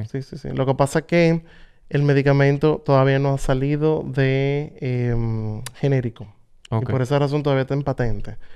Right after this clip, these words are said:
Speaker 1: Y el costo es extremadamente caro.
Speaker 2: ¿Y sale de
Speaker 1: Ajá.
Speaker 2: patente pronto?
Speaker 1: Probablemente, la, la gran ma-, parte de los medicamentos antirretrovirales pierden su patente muy rápido.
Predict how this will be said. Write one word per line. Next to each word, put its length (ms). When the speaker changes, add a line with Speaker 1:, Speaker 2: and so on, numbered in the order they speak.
Speaker 1:
Y 140
el 160
costo 360
es 220
extremadamente 840
caro. 380
Speaker 2:
¿Y 80
sale 220
de 60
Speaker 1:
Ajá. 60
Speaker 2:
patente 320
pronto? 400
Speaker 1:
Probablemente, 680
la, 260
la 160
gran 240
ma-, 260
parte 320
de 120
los 100
medicamentos 580
antirretrovirales 920
pierden 400
su 120
patente 360
muy 180
rápido. 440